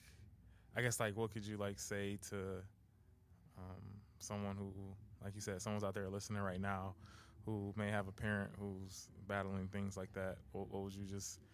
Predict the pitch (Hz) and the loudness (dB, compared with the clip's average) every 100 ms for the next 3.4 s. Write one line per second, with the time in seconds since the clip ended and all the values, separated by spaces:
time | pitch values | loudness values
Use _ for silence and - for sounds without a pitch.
0 | - - - 101 98 107 104 98 104 110 | -14 -14 -2 0 2 0 0 0 4 6
1 | 104 101 101 - - - 95 95 98 101 | 4 2 -4 -14 -16 -6 -4 -2 -4 -2
2 | 101 90 104 - 98 95 95 95 - 98 | -2 0 -2 -2 0 0 0 -2 -4 -4
3 | 101 98 95 98 | -2 -2 -2 -4